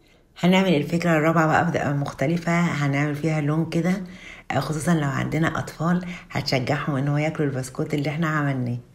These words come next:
هاخد قطعة صغيرة كده وأحط عليها لون من ألوان الطعام، الألوان الصحية،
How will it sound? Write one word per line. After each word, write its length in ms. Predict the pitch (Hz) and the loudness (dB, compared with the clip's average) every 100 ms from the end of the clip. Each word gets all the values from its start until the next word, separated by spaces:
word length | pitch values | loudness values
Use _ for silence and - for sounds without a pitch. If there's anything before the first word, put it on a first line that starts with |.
| - _ _ _ - - - - - | -20 _ _ _ -20 -20 -20 -18 -4
هاخد 180 | 233 | -2
قطعة 240 | 226 214 214 | 2 4 4
صغيرة 480 | 180 151 151 165 175 | 4 4 4 4 2
كده 340 | 165 151 170 | 2 0 2
وأحط 280 | 180 156 - | 0 -2 0
عليها 300 | 143 151 151 | 0 0 0
لون 220 | 139 147 | 0 0
من 380 | 156 147 135 - | 0 -2 -4 -4
ألوان 240 | 147 143 | -2 -2
الطعام، 460 | 151 147 127 151 165 | -2 -4 -2 -2 -2
الألوان 320 | 147 127 131 | -2 -2 -2
الصحية، 600 | 135 - - 139 156 180 | -4 -8 -6 -4 -4 -4